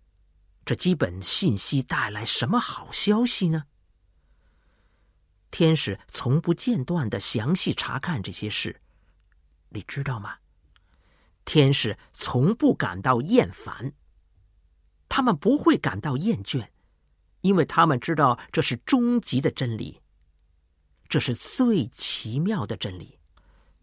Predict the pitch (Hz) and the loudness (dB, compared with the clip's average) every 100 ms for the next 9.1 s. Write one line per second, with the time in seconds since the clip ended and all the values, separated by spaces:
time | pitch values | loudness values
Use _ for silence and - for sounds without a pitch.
0 | _ _ - - - 226 - 104 - 110 | _ _ -8 0 4 6 4 2 0 -2
1 | - _ _ _ _ _ - 139 127 135 | -4 _ _ _ _ _ 4 6 8 6
2 | 143 139 117 160 113 - 123 117 151 135 | 6 2 4 2 2 0 0 -2 0 -2
3 | - 202 262 160 110 98 113 - - - | -2 0 0 0 -2 -4 -4 -10 -6 2
4 | 180 135 120 131 90 107 123 170 185 175 | 4 4 4 0 0 -2 0 4 4 6
5 | 175 143 139 247 262 143 - 131 135 196 | 4 2 -2 2 2 2 2 0 0 0
6 | 269 254 147 - - 143 - - - 120 | -2 0 0 -2 -2 -2 0 -2 -2 0
7 | 208 - 214 - _ _ _ _ _ 117 | 0 2 0 -2 _ _ _ _ _ -2
8 | 120 156 233 - 120 - - 98 - 117 | 0 0 -2 0 0 0 -4 -6 -4 -4